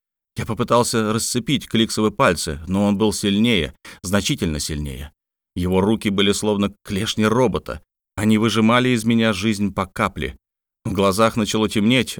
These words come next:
а легкие были готовы взорваться. Я неистово крутился и изгибался.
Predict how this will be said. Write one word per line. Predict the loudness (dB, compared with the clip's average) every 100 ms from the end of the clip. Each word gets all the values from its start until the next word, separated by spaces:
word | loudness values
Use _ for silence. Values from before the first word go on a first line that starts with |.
| -6
а | 0
легкие | 0 0 -4 -2
были | 0 0
готовы | -2 0 0 0 -4 -12
взорваться. | -8 -6 -2 -2 -4 -8 -12 _ _ _ _ _ _ _ _ _
Я | 0 4
неистово | 4 4 2 2 0
крутился | 2 -2 2 0 2
и | 0
изгибался. | 0 0 2 0 -2